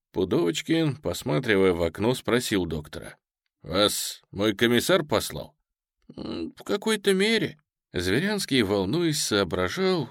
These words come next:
что он, собственно, сможет здесь сделать. Не дал ли маху, придя сюда? «Он не захвачен?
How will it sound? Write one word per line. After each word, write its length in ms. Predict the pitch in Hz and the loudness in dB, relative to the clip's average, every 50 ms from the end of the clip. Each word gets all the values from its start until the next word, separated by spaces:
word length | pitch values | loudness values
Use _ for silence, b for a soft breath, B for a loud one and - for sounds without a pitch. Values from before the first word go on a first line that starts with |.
| - _ _ | -10 _ _
что 280 | _ - - - - 220 | _ -18 -10 -6 -4 -4
он, 100 | 208 185 | -4 -4
собственно, 720 | - - - - - - - 185 190 190 180 143 - - | -4 -6 -6 -6 -8 -6 -2 0 2 4 2 2 0 -2
сможет 480 | - - - 135 151 170 165 170 165 131 | -6 -8 -6 -4 -4 -4 -2 -2 -2 -2
здесь 320 | 120 107 104 151 180 170 | -4 -4 -2 -2 -2 0
сделать. 760 | 151 147 147 151 170 202 196 147 - - - - - - - _ _ _ _ _ _ _ _ | -2 -2 -4 -2 -2 0 0 -2 -2 -8 -16 -14 -14 -14 -14 _ _ _ _ _ _ _ _
Не 260 | - 104 120 147 160 151 | -2 0 2 4 4 4
дал 320 | 117 123 165 190 190 180 | 2 2 2 4 4 4
ли 160 | 180 175 180 | 2 2 0
маху, 520 | 170 170 185 202 208 190 156 - - 123 - | 0 0 2 2 2 2 0 0 -2 -4 -2
придя 400 | - 113 107 101 92 92 87 82 | 0 0 0 2 2 0 -2 -2
сюда? 400 | - - 82 78 69 64 - - _ _ _ _ _ _ _ _ _ _ _ _ _ _ _ _ | -4 -6 -6 -8 -8 -10 -16 -18 _ _ _ _ _ _ _ _ _ _ _ _ _ _ _ _
«Он 200 | - 98 98 101 | -4 -2 0 2
не 120 | 104 104 | 4 4
захвачен? 720 | 95 98 113 101 - 101 107 123 143 139 - 107 76 - | 4 6 4 4 4 4 4 4 4 4 2 -2 -2 -4